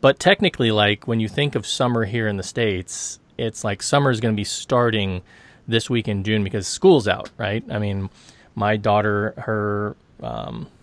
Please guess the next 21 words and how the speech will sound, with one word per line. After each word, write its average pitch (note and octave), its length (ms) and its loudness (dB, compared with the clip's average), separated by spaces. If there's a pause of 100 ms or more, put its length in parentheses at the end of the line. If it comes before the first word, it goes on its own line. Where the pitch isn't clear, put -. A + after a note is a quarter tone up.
(140)
pre-kindergarten G#2+ 840 0
ends A2 400 -2
this G#2 280 -4
week, G2+ 340 -4
and, F#2 360 -6 (560)
um, F#2 680 -4
the, G2+ 640 -4 (120)
the A2+ 100 -8
summer A#2 380 2
camps G#2+ 500 -6
will A2 60 -6
be G#2+ 100 -6
starting G#2 480 -4
in G2+ 220 -6
the, G#2 80 -6
in G#2+ 180 -8
the G2+ 100 -6
coming G2+ 320 -6
month. F#2+ 320 -6
And G2 120 -8
so G2 280 -4